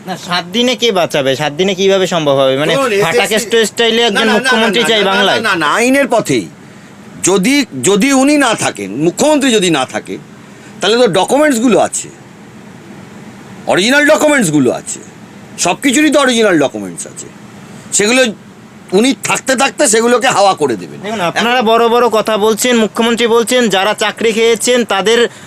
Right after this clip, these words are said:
Speaker 1: প্ররোচনায় পা দেবেন না, দাঙ্গা করবেন না", আন্দোলনকারী শিক্ষকদের বলছেন। আর যাই চাকরি দিতে পারবে, অর্থাৎ সরকার সরকারের কাজ করে যাচ্ছে।
Speaker 2: আমি আবারও বলছি, আবারও বলছি, আমার কথা বিশ্বাস করবেন না, আমার কথা বিশ্বাস করবেন না।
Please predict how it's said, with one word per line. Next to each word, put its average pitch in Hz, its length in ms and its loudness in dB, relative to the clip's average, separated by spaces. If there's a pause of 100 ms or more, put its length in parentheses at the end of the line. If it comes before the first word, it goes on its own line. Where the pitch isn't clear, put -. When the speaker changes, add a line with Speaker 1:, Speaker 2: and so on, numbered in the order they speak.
(160)
Speaker 1:
প্ররোচনায় 240 560 2
পা 220 180 0
দেবেন 233 280 0
না, 247 200 2
দাঙ্গা 202 360 0
করবেন 214 340 0
না", 233 140 0
আন্দোলনকারী 202 480 0
শিক্ষকদের 185 600 -2
বলছেন। 147 440 -2 (280)
আর 156 200 -2
যাই 160 300 0
চাকরি 185 320 -4
দিতে 185 200 0
পারবে, 190 240 0
অর্থাৎ 170 220 -2
সরকার 180 400 0
সরকারের 175 480 -2
কাজ 165 200 -4
করে 135 160 0
যাচ্ছে। 113 300 -6 (240)
Speaker 2:
আমি 190 300 0
আবারও 202 340 2
বলছি, 180 540 0 (920)
আবারও 214 360 2
বলছি, 185 680 0 (320)
আমার 214 320 0
কথা 214 260 2
বিশ্বাস 208 400 0
করবেন 214 300 2
না, 208 200 -4 (880)
আমার 233 300 2
কথা 240 260 0
বিশ্বাস 233 400 0
করবেন 226 300 2
না। 233 200 -4